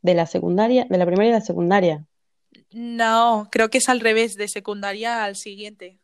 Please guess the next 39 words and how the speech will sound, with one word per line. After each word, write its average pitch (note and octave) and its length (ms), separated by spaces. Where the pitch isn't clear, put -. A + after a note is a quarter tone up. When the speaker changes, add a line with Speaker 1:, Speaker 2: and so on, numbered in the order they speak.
Speaker 2:
cuando G#3+ 180
han A3+ 60
terminado A3+ 280
secundaria. G3 640
Speaker 1:
Ah, G#3+ 520
que F3 120
cuel-, A#3+ 220
cuelgan A#3+ 300
la A3+ 80
mochila A3 500
de G#3+ 80
los E3+ 200
ma-, F3+ 300
muchas A#3 280
casas A#3+ 260
tienen G3+ 340
mástiles. F3+ 680
Speaker 2:
Sí. - 240
Speaker 1:
Que - 80
es F#3+ 80
este G#3 220
palito G3+ 420
donde E3+ 200
se D#3+ 140
pone G3 200
la F#3+ 160
bandera, F3+ 680
y F#3 140
en F#3+ 100
vez A3 120
de G3 60
poner G3+ 220
la G#3 80
bandera G3+ 360
tienen F#3 400
la E3+ 140
mochila, C#3+ 640
como D3+ 200
diciendo, D#3+ 540